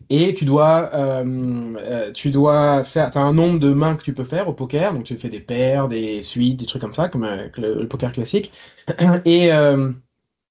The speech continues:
et donc, euh, et tu dois battre un certain score en un, un nombre de, de mains que tu fais. Donc tu peux faire cinq mains et tu fais des trucs, t'as, t'as des, t'as des scores qu'il y a. Et au fur et à mesure, euh, entre, au fur et à mesure que tu gagnes,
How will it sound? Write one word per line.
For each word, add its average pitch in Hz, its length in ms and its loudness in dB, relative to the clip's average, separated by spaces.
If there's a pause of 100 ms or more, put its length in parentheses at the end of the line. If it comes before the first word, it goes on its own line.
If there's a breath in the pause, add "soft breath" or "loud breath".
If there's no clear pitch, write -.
(220)
et 151 120 4
donc, 160 280 2
euh, 139 520 0
et 151 80 0
tu 165 100 0
dois 147 140 4
battre 175 180 0
un 165 80 0
certain 156 240 -2
score 175 240 0
en 139 240 0
un, - 0 -
un 139 160 -4
nombre 156 240 0
de, 135 220 2
de 131 140 2
mains 139 180 2
que 139 60 -10
tu - 100 -12
fais. 127 200 -12 (140)
Donc 127 80 -10
tu 120 60 -16
peux 143 100 0
faire 117 140 -6
cinq 185 240 -2
mains 185 260 2 (360 soft breath)
et 135 60 -8
tu - 120 -12
fais 156 100 0
des 143 80 2
trucs, 147 220 -4
t'as, 131 100 -6
t'as 123 240 -6
des, 123 140 -4
t'as 135 100 -4
des 127 80 0
scores 135 240 -2
qu'il - 160 -8
y - 20 -18
a. - 40 -20 (460 soft breath)
Et 180 120 6
au 180 140 4
fur 220 260 -2
et 214 40 4
à 196 60 0
mesure, 185 640 -2
euh, 135 180 -6
entre, 151 680 2 (580)
au 127 80 -10
fur 185 140 0
et - 20 6
à - 20 4
mesure 180 160 0
que - 60 -2
tu 160 160 -2
gagnes, 160 440 0